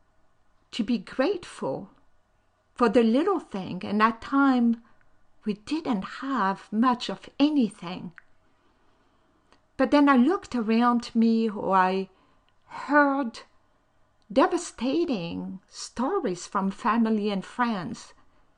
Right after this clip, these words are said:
and I thought, "I am so lucky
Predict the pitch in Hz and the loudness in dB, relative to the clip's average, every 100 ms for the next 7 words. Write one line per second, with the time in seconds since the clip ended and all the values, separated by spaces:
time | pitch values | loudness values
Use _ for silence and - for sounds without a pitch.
0 | _ - 214 233 339 - 185 185 190 - | _ -6 -2 0 -2 -2 -2 -2 -4 -12
1 | - _ _ _ _ _ _ _ _ - | -20 _ _ _ _ _ _ _ _ -2
2 | 285 208 160 - - 202 202 208 202 240 | 0 0 -4 -10 -10 -6 -6 -4 -4 -4
3 | 233 - - 156 - | -6 -12 -14 -14 -16